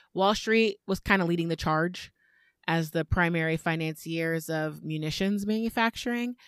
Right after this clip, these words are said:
So, of course, they were like, "Yeah, no, totally, go to war." Uh, and of course, those who remember high school history know that the idea of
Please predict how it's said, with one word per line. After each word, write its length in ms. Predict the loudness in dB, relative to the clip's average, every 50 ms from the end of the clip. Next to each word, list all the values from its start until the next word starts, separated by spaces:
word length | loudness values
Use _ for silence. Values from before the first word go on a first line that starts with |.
| -20 -20 -20 _ _ _ -18
So, 200 | -2 0 2 2
of 100 | 2 2
course, 380 | 6 6 6 6 6 4 -2
they 180 | 2 4 4 6
were 160 | 6 4 2
like, 220 | 2 0 0 0 6
"Yeah, 240 | 10 12 12 12 12
no, 260 | 12 10 10 10 10
totally, 380 | 10 10 10 10 12 10 8
go 160 | 8 10 10 10
to 80 | 10
war." 420 | 8 8 10 10 10 10 8 4 -2 -10 -20 _ _ _ -20 -20 -20 -20 -18 -18 -18 -18 -20 -20 _ _ _ _ _ -20 -20 -20 -20 -20 -20 -20 _ _ _ _ _ _ _ _ _ _
Uh, 280 | -2 0 0 0 -2 -4 -8 _ _ _ _ _ _ _ _ _ _ _ _ _ _ _ _ _ _ _ _ _ _ _ _ _ _ _ _ _ _ _ _ _ _ _ _ _ _ _ _ _ _ _ _ _ _ _ _ _ _ _ _ _
and 120 | 0 2 2
of 100 | 2 6
course, 280 | 8 10 10 10 8
those 220 | 8 8 8 8 8
who 80 | 4
remember 280 | 4 4 4 4 4 4
high 160 | 4 4 4
school 220 | 4 0 -2 -2
history 380 | 0 0 -2 -2 -2 -2 -2 -2
know 200 | 0 0 0 0
that 140 | -2 -2 -4
the 140 | -4 -4 0
idea 480 | 0 2 2 2 0 0 0 0 0 0
of 200 | 0 -2 -4